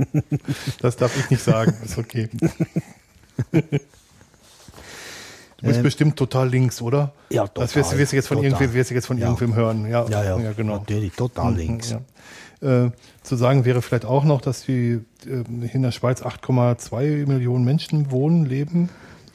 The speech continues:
Speaker 1: Davon sind sechs Komma zwei drei,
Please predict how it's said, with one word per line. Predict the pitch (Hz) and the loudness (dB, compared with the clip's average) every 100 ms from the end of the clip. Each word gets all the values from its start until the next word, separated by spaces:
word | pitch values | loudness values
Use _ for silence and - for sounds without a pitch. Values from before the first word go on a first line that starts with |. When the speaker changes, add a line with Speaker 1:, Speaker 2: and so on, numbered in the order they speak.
| - | -6
Speaker 1:
Davon | 123 117 120 120 110 117 123 | -2 -2 0 0 0 -6 -6
sind | 123 117 | 0 2
sechs | 120 123 - | 2 -4 -2
Komma | 120 117 117 | 0 2 0
zwei | - - 107 123 | -4 -6 -2 -2
drei, | 117 113 120 123 | -2 -2 0 0